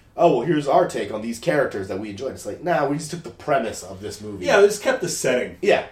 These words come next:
Speaker 2: Which I think worked great.
Speaker 1: So, I think as far as remakes go,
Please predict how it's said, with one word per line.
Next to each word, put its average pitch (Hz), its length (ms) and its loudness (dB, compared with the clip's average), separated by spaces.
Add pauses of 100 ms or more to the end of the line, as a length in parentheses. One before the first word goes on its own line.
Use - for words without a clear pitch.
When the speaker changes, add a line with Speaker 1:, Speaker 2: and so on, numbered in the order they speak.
(240)
Speaker 2:
Which 131 180 -4
I - 80 0
think 165 180 -2
worked 117 200 -10
great. 104 320 -6
Speaker 1:
So, 131 640 2
I 127 100 -4
think 180 140 0
as 175 100 -2
far 180 100 2
as 135 80 0
remakes 170 340 -2
go, 113 220 -4